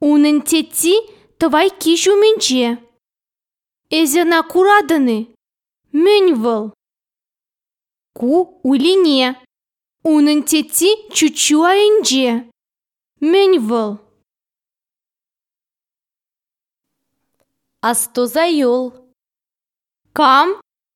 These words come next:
Speaker 1: камын. Улине улинень. Щируш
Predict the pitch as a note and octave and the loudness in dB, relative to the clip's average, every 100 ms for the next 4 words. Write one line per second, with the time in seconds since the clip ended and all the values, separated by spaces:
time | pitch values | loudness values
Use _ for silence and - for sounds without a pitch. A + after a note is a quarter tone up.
0 | _ E4 C#4+ C4 B3+ C4 B3+ C4 - _ | _ 0 2 2 2 0 -2 -4 -14 _
1 | _ _ _ _ _ _ _ - C#4 C4 | _ _ _ _ _ _ _ -2 0 2
2 | C4 B3+ B3 D4 G4+ - _ _ _ _ | 2 2 2 0 -2 -6 _ _ _ _
3 | B3+ C4 B3+ D4+ F#4 D#4 C4+ C4 C#4 _ | -2 0 2 2 2 2 2 0 -4 _
4 | _ _ _ _ _ - - - - C4+ | _ _ _ _ _ -8 -4 -2 2 2
5 | C4 D4+ G4+ - - | 2 2 2 0 -6